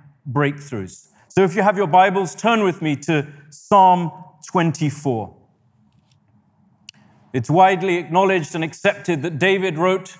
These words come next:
this psalm. He wrote Psalm twenty-two, twenty-three, which everybody knows very, very well, and twenty-four.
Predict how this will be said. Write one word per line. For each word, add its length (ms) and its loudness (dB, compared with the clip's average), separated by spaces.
this 240 -2
psalm. 300 2
He 140 -2
wrote 360 -4
Psalm 280 0
twenty-two, 1160 -4
twenty-three, 640 2
which 180 0
everybody 600 2
knows 240 0
very, 200 2
very 200 2
well, 340 4
and 380 0
twenty-four. 1120 0